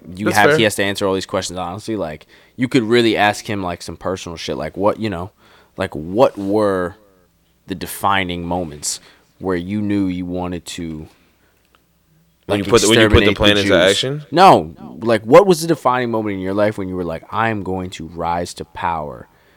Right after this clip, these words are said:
Speaker 1: and exterminate all the Jews, or as many Jews as I can"?
Speaker 2: You know what I think about that? Do you think that he decided to rise to power,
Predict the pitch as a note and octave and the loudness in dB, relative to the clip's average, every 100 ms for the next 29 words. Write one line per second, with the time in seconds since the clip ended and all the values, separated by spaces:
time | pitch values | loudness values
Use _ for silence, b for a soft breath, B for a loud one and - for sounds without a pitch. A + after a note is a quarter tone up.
0 | b b F2 D#2 - - - F#2+ F2 D#2 | b b -10 -8 -10 -12 -8 -6 -6 -10
1 | C#2+ - - E2 D#2+ D#2 D#2 D#2+ B1 G1+ | -12 -14 -8 -6 -6 -10 -14 -14 -16 -16
2 | - - - A#2+ A2 G#2+ G#2+ G#2 F2+ F#2+ | -18 -20 0 4 4 2 0 -2 -4 -6
3 | F2+ E2+ D#2 C#2+ - G#1+ G#1 G#2+ A#2+ E3+ | -6 -8 -12 -14 -14 -16 -12 -6 -2 -2
4 | G3 F#3 F3 F3+ F#3 G3+ G3+ G3 G#3+ - | -2 -6 -6 -8 -8 -10 -8 -10 -12 -20
5 | G2+ A#2 D3 F3+ F#3 - C3+ D#3 E3+ - | -12 -8 -6 -6 -6 -4 -2 -2 -4 -12
6 | _ A2 A2+ A2 B2+ G#2+ G2+ - - A#2+ | _ -2 0 0 -2 -6 -8 -8 -8 -4
7 | B2 D3 C#3+ B2+ A2 A2 C3 - - - | -4 -4 -2 -2 2 4 2 -2 -8 -2
8 | D3+ D#3+ F3 F#3+ | 0 2 0 -2